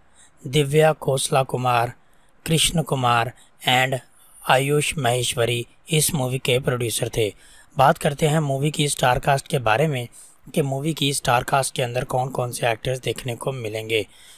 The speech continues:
तो मूवी की स्टार कास्ट के अंदर आप लोगों को दिव्या खोसला कुमार, यश दसगुप्ता, पर्ल विपुरी, मीज़ान जाफरी, अनसवारा रजन, भाग्यश्री बोर्स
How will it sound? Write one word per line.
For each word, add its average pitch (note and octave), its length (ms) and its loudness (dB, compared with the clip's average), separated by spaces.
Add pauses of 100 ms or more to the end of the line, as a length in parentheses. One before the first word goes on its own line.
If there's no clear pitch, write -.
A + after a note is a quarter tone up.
(140)
तो A#2+ 100 0
मूवी B2 320 -2
की C#3 220 -2
स्टार B2 320 0
कास्ट C3+ 300 2
के D3 120 -2
अंदर C3+ 200 0
आप C3 340 0
लोगों C3 220 2
को A#2 340 0 (380)
दिव्या D3 400 4
खोसला C#3 480 0
कुमार, B2 520 -2 (720)
यश C3 500 -2 (120)
दसगुप्ता, B2+ 760 0 (460)
पर्ल D#3+ 280 4
विपुरी, B2+ 580 -2 (400)
मीज़ान C3 500 2
जाफरी, C3 580 2 (640)
अनसवारा D#3 520 4
रजन, B2+ 420 0 (400)
भाग्यश्री C#3 640 2
बोर्स C3 480 0